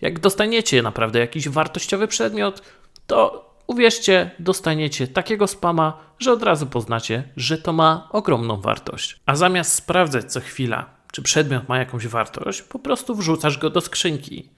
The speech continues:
I teraz, jeśli będzie miał jakąś wartość, to zobaczysz odzew od ludzi. Jeśli nie będzie miał żadnej wartości, to nawet jeśli wystawisz go za jednego egzalta, to nikt się po niego nie zgłosi.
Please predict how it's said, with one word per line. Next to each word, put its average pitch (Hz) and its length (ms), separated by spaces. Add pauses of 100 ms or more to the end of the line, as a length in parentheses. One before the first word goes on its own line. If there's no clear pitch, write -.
(120)
I 160 80
teraz, 175 320
jeśli 160 460
będzie 120 300
miał 131 160
jakąś 190 280
wartość, 226 540 (420)
to 262 120
zobaczysz 147 800
odzew 127 580 (280)
od - 160
ludzi. 165 540 (260)
Jeśli 131 360
nie 185 180
będzie 196 240
miał 113 160
żadnej 113 280
wartości, 208 720 (340)
to 226 120
nawet 226 320
jeśli 185 220
wystawisz 135 460
go 120 100
za 110 140
jednego 151 440
egzalta, 160 680 (200)
to - 120
nikt 160 240
się 151 140
po 143 160
niego 113 280
nie 131 140
zgłosi. 123 560